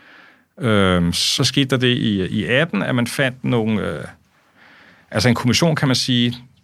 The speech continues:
den bliver nedsat i henhold til en lov, og det er myndigheden, der så ligesom skal lægge kortene på bordet og give kommissionen materiale. Det har myndighederne ligesom ansvaret for.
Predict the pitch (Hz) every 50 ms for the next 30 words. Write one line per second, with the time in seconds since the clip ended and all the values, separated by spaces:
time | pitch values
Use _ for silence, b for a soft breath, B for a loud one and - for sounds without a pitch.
0 | _ - 143 139 131 139 123 120 123 - - 127 110 107 117 120 113 123 117 104
1 | - 117 101 87 92 107 127 143 131 131 131 117 113 120 143 151 151 143 127 120
2 | 107 104 117 110 107 123 127 127 - - 110 101 98 - - 113 104 - 120 110
3 | 101 - 113 110 - - 107 - - - - - - - 113 107 - 117 110 -
4 | - 107 95 95 - - 92 95 95 101 104 113 107 117 113 107 104 101 104 104
5 | 107 - - 101 101 98 101 104 - 95 95 98 - - 98 - - 98 92 92
6 | - - -